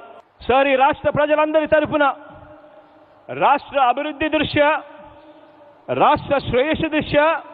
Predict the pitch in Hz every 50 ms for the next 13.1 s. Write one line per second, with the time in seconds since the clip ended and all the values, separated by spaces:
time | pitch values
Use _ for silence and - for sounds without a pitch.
0 | - - - - - - - - - - - - _ _ _ _ _ _ _ _
1 | _ _ _ _ _ _ _ - 151 170 196 226 254 294 302 294 - 277 277 285
2 | 294 294 285 294 294 269 294 311 311 294 - 311 - - - - - - - -
3 | - _ - _ _ _ _ _ _ _ - 170 240 233 269 254 247 254 269 294
4 | 294 302 285 269 277 277 262 - 233 214 247 294 302 311 311 320 320 311 311 302
5 | 302 302 294 285 285 277 277 277 269 269 269 269 277 285 285 269 - - - -
6 | - - - - - - - - _ _ _ _ _ _ _ _ _ _ _ _
7 | _ _ _ _ _ _ _ _ _ _ - 123 123 170 247 277 294 269 302 285
8 | 285 - 269 277 277 285 302 302 302 294 294 302 311 311 294 226 254 262 269 277
9 | 302 320 320 311 311 302 214 302 294 294 285 285 269 - 285 302 311 294 302 -
10 | - - - - - - - - - - - - - - _ _ _ _ _ _
11 | _ _ - - 233 277 294 294 294 277 277 277 269 269 269 269 269 - 254 277
12 | 285 285 285 277 269 - 269 269 262 254 190 233 262 269 302 311 311 311 302 -
13 | - 285